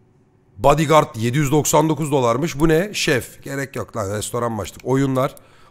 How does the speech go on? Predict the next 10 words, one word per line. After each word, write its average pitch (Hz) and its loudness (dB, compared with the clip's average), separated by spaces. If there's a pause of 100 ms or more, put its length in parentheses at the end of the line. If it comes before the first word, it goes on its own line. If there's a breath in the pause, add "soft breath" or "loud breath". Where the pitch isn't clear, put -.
Abi 131 -2 (540)
<laughs> 107 -10
G 107 -4
T 117 -2
A 98 -4
altı, 95 -8 (380 loud breath)
Half-Life 110 -4
üç, 92 -14
Zifa 104 -6
yirmi. 104 -4